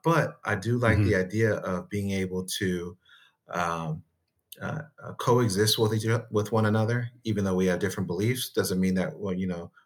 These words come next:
Speaker 1: we have to be feuding with one another. We can live harmoniously and learn from each other.
Speaker 2: Mm-hmm.
Speaker 1: Um, but what's sad is, like, to my knowledge, the Taliban, after we left, um, uh, Afghanistan, would, like, go into those villages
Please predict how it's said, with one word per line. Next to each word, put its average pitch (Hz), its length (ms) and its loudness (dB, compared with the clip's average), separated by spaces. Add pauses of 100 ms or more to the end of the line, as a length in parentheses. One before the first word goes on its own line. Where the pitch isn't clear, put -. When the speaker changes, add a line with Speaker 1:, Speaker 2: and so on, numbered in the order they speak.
(160)
Speaker 1:
we 92 100 -2
have 90 140 -2
to - 80 -14
be 80 120 -10
feuding 101 600 0
with 101 180 -4
one 104 80 0
another. 101 340 -2
We 98 140 -2
can 85 160 -6
live 90 160 -2
harmoniously 92 920 -2 (420)
and 104 200 2
learn 139 180 4
from 95 160 -2
each 80 160 -6
other. 80 240 -10
Speaker 2:
Mm-hmm. - 640 -2
Speaker 1:
Um, 87 360 -2 (720)
but 156 200 2
what's 104 200 4
sad 123 240 2
is, 104 200 2
like, 101 340 -2
to 127 100 -2
my 101 200 2
knowledge, 98 500 0
the - 100 -6
Taliban, 104 680 0
after 107 240 0
we 92 180 0
left, 107 420 -2 (800)
um, 85 420 -6 (640)
uh, 90 240 0
Afghanistan, 101 640 0
would, 92 100 2
like, 82 220 -4
go 92 200 -2
into 101 220 0
those 101 240 0
villages 113 640 0